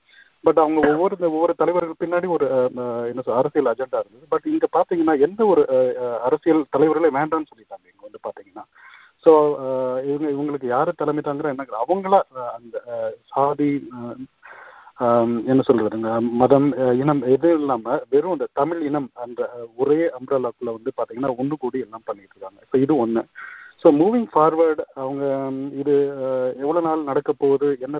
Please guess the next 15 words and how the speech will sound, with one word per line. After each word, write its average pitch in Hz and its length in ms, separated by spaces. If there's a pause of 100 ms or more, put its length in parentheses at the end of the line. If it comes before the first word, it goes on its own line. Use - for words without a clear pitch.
தீர்வு, 135 400
ஆ, 117 340
அரசாங்கம் 131 460
இதுக்கு - 180
பண்ண 123 260
போறாங்கன்றது 113 540
தெரியல. 120 380 (460)
So 160 140
during 170 220
the 160 60
meeting 185 460
பாத்தீங்கன்னா, 151 540
ஆ, 123 340 (140)
என்னோட, 123 480
ஆ, 117 180